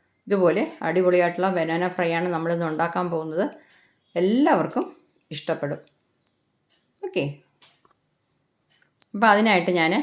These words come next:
രണ്ട് നേന്ത്രപ്പഴം എടുത്തിട്ടുണ്ട്. ഇതിനേക്കാളും കുറച്ചുകൂടെ പഴുത്ത പഴമായാലും അത്രയും നല്ലതാണ്. ഞാനിപ്പോൾ രണ്ടേ എടുത്തിട്ടുള്ളൂ.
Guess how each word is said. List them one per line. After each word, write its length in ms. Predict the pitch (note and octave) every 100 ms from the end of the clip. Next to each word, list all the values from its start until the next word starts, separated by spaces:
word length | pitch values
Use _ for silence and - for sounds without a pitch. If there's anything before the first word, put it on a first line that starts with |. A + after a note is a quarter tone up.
| - - _ _ -
രണ്ട് 200 | F#3 G#3 A3+
നേന്ത്രപ്പഴം 400 | F3 E3 F3 F3
എടുത്തിട്ടുണ്ട്. 400 | C#3+ C#3+ D#3 D#3 G#3 - - - -
ഇതിനേക്കാളും 480 | B3 C#4+ C#4 B3+ B3
കുറച്ചുകൂടെ 420 | A3+ A3+ - A#3+ A#3
പഴുത്ത 240 | G#3 G#3 A3
പഴമായാലും 400 | F#3 F#3 F#3 A3+
അത്രയും 280 | C#4 G3 F#3 F3
നല്ലതാണ്. 480 | D#3+ D#3 D3 D3 B3 - _ _ _ _ _ _ _ _ _ _ _ _ _ _ _ _ _ _ _ - G3
ഞാനിപ്പോൾ 320 | G3 G3 G3+
രണ്ടേ 220 | F3 F3+ F#3+
എടുത്തിട്ടുള്ളൂ. 520 | E3 - - D3 D#3